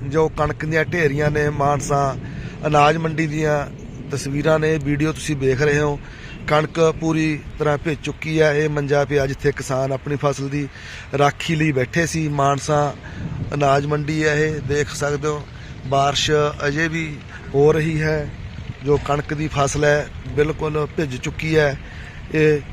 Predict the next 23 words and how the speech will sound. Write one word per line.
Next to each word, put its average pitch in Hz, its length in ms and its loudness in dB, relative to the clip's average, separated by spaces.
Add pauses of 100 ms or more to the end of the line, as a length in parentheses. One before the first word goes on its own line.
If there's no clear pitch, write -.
(280)
ਹਾਲਾਤ 135 340 4
ਨੇ 151 160 0
ਕਿਸਾਨ 143 420 -2
ਸਾਹਮਣੇ 147 400 -2
ਤੁਸੀਂ 147 260 -6
ਵੇਖ 131 220 0
ਸਕਦੇ 143 340 0
ਹੋਗੇ, 147 320 2 (560)
ਕਿਉਂਕਿ 156 300 2
ਪਤਾ 151 340 4
ਹੀ 170 100 2
ਨਹੀਂ 165 100 0
ਲੱਗ-, 165 260 -4
ਲੱਗਿਆ। 151 480 4
ਅਚਾਨਕ 151 460 -2
ਇੱਕਦਮ 156 600 0 (360)
ਬਾਰਿਸ਼ 143 380 2
ਸ਼ੁਰੂ 170 360 -2
ਹੋ 156 160 2
ਜਾਂਦੀ 151 380 0
ਹੈ 151 280 4 (100)
ਅਤੇ 147 320 0 (360)
ਸਾਰੀਆਂ 147 640 2